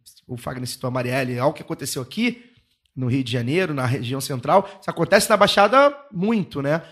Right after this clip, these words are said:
Ó, as motivações são outras, enfim, tem todos os meandros diferentes, mas tam-, ainda dando contexto pra quem não conhece. Então, assim, se você jogar, vou tentar b-, botar esse número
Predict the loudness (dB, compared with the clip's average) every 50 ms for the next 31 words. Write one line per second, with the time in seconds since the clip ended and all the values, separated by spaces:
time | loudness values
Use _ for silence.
0 | _ _ _ _ -8 -8 -4 0 0 2 2 0 -2 -4 -6 -6 -8 -8 -8 -8
1 | -6 -4 -4 -2 0 2 4 4 4 4 2 -2 -8 -8 -8 -8 -10 -12 -10 -10
2 | -10 -8 -8 -6 -6 -6 -6 -6 -6 -8 -10 -10 -8 -8 -6 -6 -6 -6 -6 -8
3 | -8 -10 -8 -6 -4 -2 -2 0 -2 -4 -4 -6 -10 -14 -20 -20 _ _ -4 -4
4 | -2 -4 -6 -8 -8 -4 -2 0 0 0 0 0 0 0 2 2 0 0 0 -2
5 | -2 -2 -4 -2 0 0 0 0 -2 -2 -4 -4 -4 -4 -2 0 0 2 2 0
6 | -2 -4 -6 -6 -6 -4 -4 -6 -8 -6 -4 -2 0 2 2 2 2 4 4 4
7 | 2 2 0 -2 0 0 -2 -2 -4 -10 -20 -18 -18 -14 -10 -10 -6 -4 -2 -2
8 | -2 -2 -4 -4 -4 -4 -4 -4 -4 -6